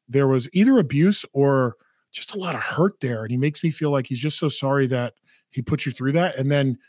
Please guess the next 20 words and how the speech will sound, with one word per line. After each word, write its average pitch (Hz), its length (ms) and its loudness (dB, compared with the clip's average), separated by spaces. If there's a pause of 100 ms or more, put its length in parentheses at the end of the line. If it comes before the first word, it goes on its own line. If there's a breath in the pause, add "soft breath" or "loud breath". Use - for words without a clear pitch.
(120)
you 170 160 4
felt 156 300 0
guilty 160 340 0
for 135 140 0
a 127 60 2
long 143 240 0
period 139 200 -2
of 123 80 -6
time 151 260 -2
and 131 120 0
that 135 160 -2
you 143 100 -4
couldn't, 147 380 -4 (920)
you 135 160 -2
couldn't 165 360 0 (300)
allow 143 340 0
someone 143 300 -2
else 135 200 -2
in. 196 260 0 (220)
True? 190 320 2